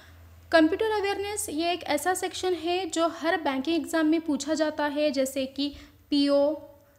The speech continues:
क्लर्क, then एसएससी, ऐसी कई एग्जाम में रहती है जहाँ पे कंप्यूटर सेक्शन ये, अ, टॉपिक रहता है, ये सेक्शन रहता है।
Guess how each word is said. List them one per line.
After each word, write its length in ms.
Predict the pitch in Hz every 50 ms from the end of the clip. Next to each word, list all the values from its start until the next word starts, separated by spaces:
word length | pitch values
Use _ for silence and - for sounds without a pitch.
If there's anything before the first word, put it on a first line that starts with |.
| _ _ -
क्लर्क, 600 | - 269 269 269 269 269 269 269 302 277 - - - - - - - - - - - - -
then 200 | 254 254 254 254
एसएससी, 760 | 254 254 262 - 277 262 - - - 285 269 269 277 277 277 - - - - - _ - -
ऐसी 220 | 285 285 - 381
कई 320 | - - 349 - 320 381 427
एग्जाम 400 | 403 294 269 269 - 320 311 302
में 300 | 311 311 320 311 294 294
रहती 340 | 277 269 269 269 285 277 269
है 200 | 277 269 311 330
जहाँ 280 | 262 269 262 254 285 269 -
पे 140 | 320 349 330
कंप्यूटर 420 | 320 - 302 262 269 294 330 349
सेक्शन 420 | 339 - 339 - - - 302 294 294
ये, 160 | 302 311 330 359 - - - - - - - -
अ, 300 | - 254 247 247 254 240 262 - - - - - -
टॉपिक 320 | - 269 269 262 - 277 -
रहता 300 | 254 262 - - - -
है, 180 | 220 214 - - - - - - - - 254
ये 140 | 285 311
सेक्शन 400 | 302 311 294 285 - - 311 285
रहता 260 | 269 247 214 202 - -
है। 180 | 233 - -